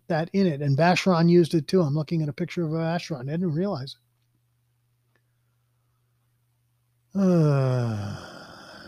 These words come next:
Patek split, here, a Patek split second chronograph, reference five thousand four, is two point six million that's pounds. Same movement.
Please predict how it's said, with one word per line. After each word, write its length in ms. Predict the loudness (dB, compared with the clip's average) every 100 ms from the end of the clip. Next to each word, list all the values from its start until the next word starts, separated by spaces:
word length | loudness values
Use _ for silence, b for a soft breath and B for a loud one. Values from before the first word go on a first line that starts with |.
| B B B B B B -8
Patek 360 | -4 -2 -4
split, 360 | -8 -4 -4 -2
here, 300 | 2 2 2 _
a 60 | -4
Patek 400 | 6 8 8 6
split 380 | 0 6 6 6
second 400 | 0 0 2 0
chronograph, 600 | 2 0 2 -2 -4 -4
reference 400 | -4 -2 -4 -4
five 280 | -4 -2 0
thousand 360 | -2 0 -2
four, 420 | -2 -2 -4 -6 -16 b b b b b
is 380 | -2 -2 -8 -4
two 180 | 4 4
point 240 | 6 4
six 300 | 4 0 -2
million 680 | 0 8 10 10 8 2 -4 -10 _ _ _ _ _ _ _ _ -10
that's 380 | -8 -8 -14 _
pounds. 800 | -4 4 6 6 0 -10 -16 -18 _ _ _ _ _
Same 460 | -12 -2 2 4 4
movement. 400 | 4 2 -2 -4